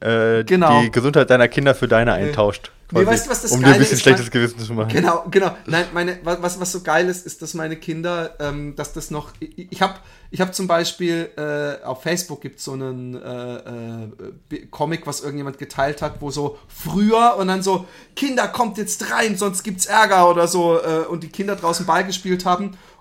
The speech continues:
Speaker 2: und, und, und dann, und so war es früher und heute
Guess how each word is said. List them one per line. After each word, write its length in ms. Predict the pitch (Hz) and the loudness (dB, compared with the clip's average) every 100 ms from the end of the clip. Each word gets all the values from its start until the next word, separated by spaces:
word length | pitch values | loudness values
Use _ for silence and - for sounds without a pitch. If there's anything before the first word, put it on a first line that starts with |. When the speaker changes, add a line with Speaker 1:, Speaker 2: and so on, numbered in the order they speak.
| - | -4
Speaker 2:
und, 400 | 185 180 180 - | 0 2 0 -4
und, 240 | 170 180 | -6 -4
und 220 | 175 170 | -8 -4
dann, 280 | 165 170 185 | 0 0 -2
und 300 | 185 170 156 180 180 127 | -4 -6 -4 -6 -8 0
so 200 | 185 220 | 2 6
war 120 | 185 | 4
es 100 | 180 | 4
früher 400 | - 202 226 254 | -2 -4 4 4
und 180 | 185 160 | 2 -2
heute 500 | 220 302 - 170 226 | 2 2 2 2 2